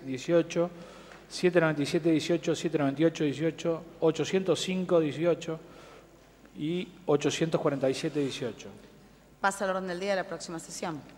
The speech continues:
Speaker 1: Y de Comisiones de Obras Públicas, Vivienda y Ordenamiento Urbano y de Servicios Públicos, expediente seis cincuenta y uno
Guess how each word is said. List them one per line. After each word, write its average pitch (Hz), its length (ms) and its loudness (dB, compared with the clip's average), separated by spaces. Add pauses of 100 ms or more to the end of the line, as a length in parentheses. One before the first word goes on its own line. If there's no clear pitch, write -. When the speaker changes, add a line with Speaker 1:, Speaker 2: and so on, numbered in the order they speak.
(760)
Speaker 1:
Y 156 100 4
de 156 120 6
Comisiones 156 440 0
de 151 80 8
Obras 156 200 6
Públicas, 170 460 6
Vivienda 156 360 4
y 151 40 10
Ordenamiento 143 520 4
Urbano 180 440 6
y 156 60 0
de 139 80 2
Servicios 147 400 -2
Públicos, 185 400 6
expediente 147 460 0
seis 165 300 2
cincuenta 147 360 -2
y 131 80 2
uno 113 260 -4